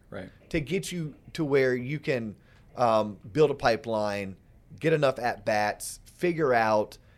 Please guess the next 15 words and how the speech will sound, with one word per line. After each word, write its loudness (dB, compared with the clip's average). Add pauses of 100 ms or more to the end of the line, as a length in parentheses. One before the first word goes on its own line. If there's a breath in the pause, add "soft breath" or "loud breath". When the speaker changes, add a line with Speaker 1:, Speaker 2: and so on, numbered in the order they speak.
(140)
Speaker 2:
and -4
then -4
you'll -2
start 0
slowly. 2
Eventually, -2
though, -2
you -4
wanna -4
move -4
away -2
from -10
wholesaling. -2 (840)
Yes? 0 (380 soft breath)
Speaker 1:
I, -12